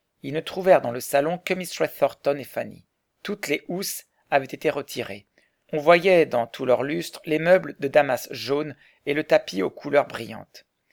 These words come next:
La pièce était remplie d'ornements, à ce point que l'œil en était fatigué,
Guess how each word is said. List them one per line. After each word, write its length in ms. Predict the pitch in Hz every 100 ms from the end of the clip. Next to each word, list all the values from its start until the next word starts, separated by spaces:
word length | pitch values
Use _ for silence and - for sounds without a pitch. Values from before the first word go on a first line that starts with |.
| _ _ -
La 120 | 151
pièce 360 | - 214 208 208
était 200 | 151 143
remplie 400 | - 156 - 165
d'ornements, 580 | 139 123 127 123 - - -
à 60 | 131
ce 120 | 185
point 300 | - 233 208
que 140 | -
l'œil 360 | 127 151 170 -
en 120 | 135
était 200 | 127 -
fatigué, 680 | 135 - 131 - 120 - -